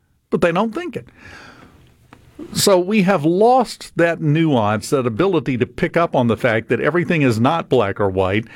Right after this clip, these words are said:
which makes it a lot harder to fight against it. It does.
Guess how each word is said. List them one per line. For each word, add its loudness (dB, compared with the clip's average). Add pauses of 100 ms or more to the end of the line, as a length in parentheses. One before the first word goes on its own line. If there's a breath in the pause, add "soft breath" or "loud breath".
(240 loud breath)
which 0
makes 2
it -2
a 4
lot 2 (200)
harder 0 (920)
to 2
fight 2
against -4
it. -16 (2000)
It 2
does. -4